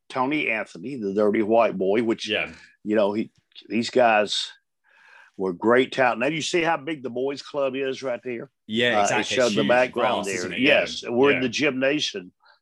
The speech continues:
Speaker 1: at the, at the boys' club. All these people around. Uh, man, I like this.
Speaker 2: Yeah, it was great,
Speaker 1: Now,
Speaker 2: wasn't
Speaker 1: th-,
Speaker 2: it?
Speaker 1: th-, see, here's Scandal Art Bar. He, he manages the Dirty White Boys.
Speaker 2: Hmm.
Speaker 1: Tell you a good story about them here in a minute, but right now we're gonna,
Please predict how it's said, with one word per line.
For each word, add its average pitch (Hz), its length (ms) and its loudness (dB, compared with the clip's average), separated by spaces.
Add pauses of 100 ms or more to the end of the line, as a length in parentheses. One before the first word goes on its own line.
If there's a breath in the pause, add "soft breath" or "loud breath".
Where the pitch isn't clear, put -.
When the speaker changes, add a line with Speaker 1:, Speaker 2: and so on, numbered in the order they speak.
(120)
Speaker 1:
at 110 180 -6
the, - 180 -14
at 113 140 4
the 110 80 0
boys' 117 420 4
club. - 460 -6
All 117 180 4
these 147 220 0
people 135 460 0
around. 110 520 0 (840 soft breath)
Uh, 101 300 4 (1040)
man, 143 240 4
I 117 60 2
like 98 420 -6
this. - 440 -18
Speaker 2:
Yeah, 90 320 -6
it 92 60 -8
was - 100 -14
great, 127 120 0
Speaker 1:
Now, 139 180 6
Speaker 2:
wasn't 127 260 2
Speaker 1:
th-, 120 100 -6 (260)
Speaker 2:
it? 120 60 -8
Speaker 1:
th-, 127 240 0
see, 165 140 0
here's 151 280 2
Scandal 156 540 -2
Art 147 260 -2
Bar. 101 320 -12
He, 151 240 -6
he 165 260 0
manages 117 640 -4
the 113 140 -14
Dirty 107 260 -2
White 98 320 0
Boys. 90 400 -12 (140)
Speaker 2:
Hmm. 104 280 -8
Speaker 1:
Tell 190 140 4
you 170 100 6
a 143 60 0
good 131 200 -2
story 123 400 -2
about 87 260 -10
them 87 140 -10
here 95 160 -4
in 82 80 -10
a 85 40 -8
minute, 92 360 -4
but 101 160 0
right 117 200 6
now 120 160 2
we're 110 200 4
gonna, 92 280 0